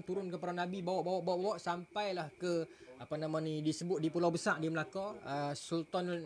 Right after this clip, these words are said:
ah, Arifin, ah, Syekh Ismail, yang mana di Sultan Arifin Syekh Ismail ada beberapa orang anak murid. Antaranya ialah Wali Songo, Wali-Wali Songo.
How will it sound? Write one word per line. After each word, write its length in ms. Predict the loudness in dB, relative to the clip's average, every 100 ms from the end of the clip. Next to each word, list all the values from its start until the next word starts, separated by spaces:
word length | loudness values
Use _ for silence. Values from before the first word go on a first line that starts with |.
| -4
ah, 480 | -2 -2 -2 -4 0
Arifin, 480 | 0 0 -2 -4 -4 -8 -18 -16
ah, 80 | -10
Syekh 320 | 0 2 4
Ismail, 320 | 4 2 0 -2 -14 -20 -20 -20 -8 2
yang 160 | 4
mana 240 | 4 2 4
di 320 | 6 4 2
Sultan 320 | -2 0 0
Arifin 400 | 2 0 2 4
Syekh 160 | 4 4
Ismail 240 | 2 2
ada 80 | 4
beberapa 400 | 2 2 2 2
orang 240 | 2 0
anak 60 | 0
murid. 220 | 0 0 -2 -18 -20 -12 -6
Antaranya 560 | 0 2 4 2 0
ialah 400 | 0 2 4 2 4
Wali 240 | 6 6
Songo, 400 | 4 4 4 0
Wali-Wali 320 | 2 4 4 4
Songo. 400 | 2 0 -4